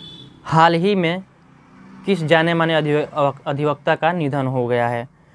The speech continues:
तो ऑप्शन डी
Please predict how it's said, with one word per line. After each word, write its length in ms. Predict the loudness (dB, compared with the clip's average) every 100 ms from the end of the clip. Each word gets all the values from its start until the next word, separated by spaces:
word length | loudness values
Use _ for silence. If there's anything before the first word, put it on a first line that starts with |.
| -20 -20 _ _ _ 0
तो 300 | 2 0 -2 -4
ऑप्शन 440 | -2 0 -2 -2 -6 _ _ _ _ _ _ _ _ -12
डी 400 | -4 0 0 -2